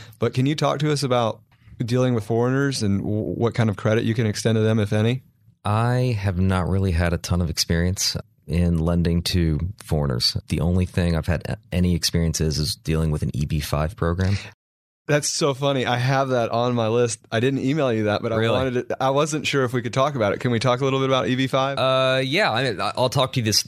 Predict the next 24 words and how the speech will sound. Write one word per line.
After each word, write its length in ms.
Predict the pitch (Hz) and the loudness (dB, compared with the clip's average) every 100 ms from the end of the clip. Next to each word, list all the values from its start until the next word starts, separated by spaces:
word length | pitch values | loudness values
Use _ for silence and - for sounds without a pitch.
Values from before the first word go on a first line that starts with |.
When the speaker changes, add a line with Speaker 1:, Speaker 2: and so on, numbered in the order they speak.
| - | -2
Speaker 2:
to 100 | 127 | -2
the 80 | 107 | 0
extent 340 | - 117 110 | 0 0 0
that 80 | 98 | 0
I 60 | 98 | 2
know 200 | 98 92 | 2 2
about 300 | 85 104 120 | 0 0 0
it, 100 | - | -2
but 180 | 92 87 | -2 -2
I 40 | 90 | -2
believe 360 | 95 107 98 | 0 0 0
the 100 | 90 90 | -2 0
E 120 | 101 | 0
B 120 | 95 | 0
five 520 | - 95 95 90 - - | 0 0 2 0 -4 -8
program 460 | - 95 90 90 | -2 0 2 0
extends 540 | 90 - 92 90 90 - - - - - - - | 0 0 0 2 0 -2 -8 -18 -18 -18 -20 -8
kind 160 | 120 | -4
of 80 | 110 | -2
as 100 | 101 | -2
a 40 | - | -2
fast 320 | 113 110 - | -2 0 0
track 200 | 101 | -2
to 100 | - | 0